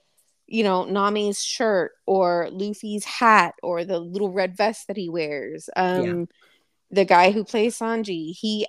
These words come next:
Speaker 1: actually never did martial arts before.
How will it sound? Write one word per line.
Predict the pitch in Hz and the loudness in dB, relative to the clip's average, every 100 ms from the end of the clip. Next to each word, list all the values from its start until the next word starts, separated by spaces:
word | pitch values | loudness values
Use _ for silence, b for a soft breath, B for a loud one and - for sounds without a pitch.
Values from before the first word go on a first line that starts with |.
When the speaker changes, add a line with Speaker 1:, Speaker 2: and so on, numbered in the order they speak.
| - | 0
Speaker 1:
actually | 175 190 - 247 214 214 196 190 185 180 - | 2 2 -2 -4 -4 -4 -4 -6 -6 -8 -8
never | 202 202 208 220 202 | -4 0 0 0 -2
did | 190 196 190 180 180 - _ - | -2 -2 -2 -4 -6 -18 _ -2
martial | 208 214 214 | 0 0 -2
arts | 160 190 - | -2 -4 -6
before. | 170 - 151 107 - | -10 -6 -6 -6 -10